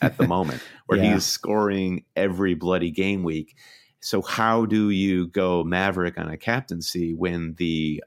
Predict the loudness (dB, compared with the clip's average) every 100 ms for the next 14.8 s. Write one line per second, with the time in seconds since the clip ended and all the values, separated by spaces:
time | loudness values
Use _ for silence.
0 | -10 -8 -6 -2 -2 0 -2 -4 -8 -12
1 | -8 -10 -10 -14 -14 -18 -4 -2 0 -2
2 | -6 -10 -18 -20 -8 -6 -4 -6 -4 -6
3 | -6 -10 -8 -4 -2 -2 -4 -8 -8 -6
4 | -6 -6 -6 -12 -20 -20 _ _ 0 4
5 | 4 2 2 2 0 -2 0 0 0 -2
6 | -2 -2 -6 -6 -6 -6 _ _ -6 -6
7 | -6 -6 -4 -10 -12 _ _ _ -4 -2
8 | -2 -2 -4 -2 -4 -4 -2 -2 -2 -2
9 | -4 -4 -8 -8 -8 -12 _ _ _ _
10 | -20 -20 -20 -6 2 4 4 2 4 4
11 | 6 4 4 4 6 4 4 4 4 4
12 | 2 4 2 2 2 2 2 4 2 4
13 | 4 4 2 0 2 2 2 2 2 0
14 | 0 2 4 2 2 2 -2